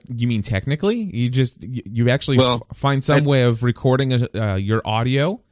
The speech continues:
Speaker 2: Sure. No, I, I don't, I don't wanna get into, to too much of that, 'cause I know
Speaker 1: Okay.
Speaker 2: that we have a, a resource for that. And,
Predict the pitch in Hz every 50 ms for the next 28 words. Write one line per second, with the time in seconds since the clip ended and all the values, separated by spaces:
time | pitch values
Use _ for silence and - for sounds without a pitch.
0 | _ _ _ _ - - - - 107 104 101 104 107 101 110 117 - - 104 113
1 | 120 117 - - 113 117 117 113 110 104 95 82 101 90 101 92 87 87 82 78
2 | 78 76 - - 85 - - 85 82 85 - - 76 80 76 73 - - 85 -
3 | 85 80 82 82 82 - - - 87 82 80 82 80 73 78 76 76 73 - -
4 | 78 76 90 92 85 - - 78 78 - - 78 73 76 73 69 69 - - 76
5 | 76 73 73 73